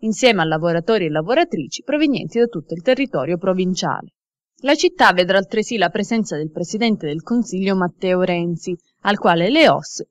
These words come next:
intendono richiedere, come si legge in un comunicato ufficiale, misure di sostegno alla crescita, al reddito e al lavoro, dal finanziamento degli ammortizzatori sociali, alla salvaguardia dei settori come pesca e forestazione,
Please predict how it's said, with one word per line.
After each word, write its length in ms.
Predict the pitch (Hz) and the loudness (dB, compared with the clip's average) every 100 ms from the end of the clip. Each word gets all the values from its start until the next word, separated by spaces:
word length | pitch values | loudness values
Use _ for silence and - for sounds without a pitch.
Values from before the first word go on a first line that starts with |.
| _ | _
intendono 540 | 285 302 359 294 175 156 | -2 2 4 4 4 0
richiedere, 600 | 160 - 226 190 151 151 | -4 2 6 6 4 -4
come 220 | - 151 | -8 -10
si 160 | - 175 | -6 0
legge 300 | 202 170 151 | 0 0 -8
in 80 | |
un 100 | 151 | -10
comunicato 560 | 151 151 165 170 202 196 | -10 -6 -6 0 0 0
ufficiale, 640 | 196 311 302 143 139 170 - _ - | -4 -2 0 -2 -2 -8 -18 _ -2
misure 420 | 339 - 311 170 | 0 4 4 2
di 80 | 170 | -2
sostegno 520 | 185 - 262 214 147 | -8 -2 2 2 0
alla 180 | 147 151 | -6 -4
crescita, 500 | 214 208 - 160 262 | -2 -2 -4 -4 0
al 100 | 262 | 0
reddito 460 | 160 165 185 180 | -2 -2 -4 0
e 20 | |
al 100 | 170 | 0
lavoro, 580 | 175 165 160 156 151 156 - _ | 2 0 0 0 -2 -6 -10 _
dal 180 | - 190 | -2 0
finanziamento 680 | 220 208 208 240 247 220 175 | 0 0 0 2 2 2 0
degli 100 | 165 | -2
ammortizzatori 800 | 160 160 - 180 190 170 160 170 | -2 -4 -6 -4 -4 -2 -2 -2
sociali, 580 | 285 277 180 - 151 156 _ _ | -4 -2 0 0 -4 -8 _ _
alla 220 | 220 262 | 2 4
salvaguardia 580 | 269 254 254 269 254 165 | 4 4 4 6 4 2
dei 100 | 160 | -2
settori 460 | - 160 214 202 | -6 -4 0 2
come 240 | 165 156 151 | 0 -4 -2
pesca 340 | 196 202 - | 0 0 -2
e 40 | 160 | -8
forestazione, 1000 | - 156 165 247 247 - 190 151 156 | -8 -8 -2 0 0 0 -2 -2 -6